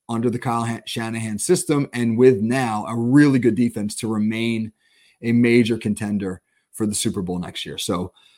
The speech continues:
applause. I, I, I, uh, take my hat off, I, I should say, and, and applaud that signing. I'm gonna give you another one real quick before I move on. And it pains me, gotta say, it pains me as a lifelong Pittsburgh Steeler fan to do what I'm about to do.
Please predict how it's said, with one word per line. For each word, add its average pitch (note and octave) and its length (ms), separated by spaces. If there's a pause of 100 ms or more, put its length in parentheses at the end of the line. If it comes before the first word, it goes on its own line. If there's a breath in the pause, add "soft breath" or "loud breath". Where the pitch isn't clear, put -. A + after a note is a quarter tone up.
(140 soft breath)
applause. B2+ 720
I, G#2+ 140 (120)
I, A2+ 220
I, G#2+ 240
uh, G#2 220
take B2 180
my A#2 120
hat A#2 200
off, G#2+ 180
I, G2+ 220
I G2+ 100
should G2 280
say, G2 200
and, F#2+ 160
and G2 140
applaud G#2 580 (340)
that A#2 380
signing. F2+ 380
I'm C3+ 60
gonna D3+ 100
give F3 160
you F#3+ 60
another D#3 200
one C3+ 140
real C#3 300
quick C3+ 260
before A2+ 260
I A2 60
move G#2+ 240
on. F#2 220 (440)
And C3+ 160
it D3 160
pains F3 440
me, F2 120
gotta C#3 220
say, C3 160
it G#2 180
pains D3 560
me G2+ 280 (480)
as C3 100
a C#3+ 80
lifelong D3+ 480
Pittsburgh C3+ 400
Steeler A2+ 360
fan C#2 360
to B2+ 100
do B2 160
what B2+ 140
I'm A#2 100
about G#2 360
to F#2+ 80
do. D#2+ 160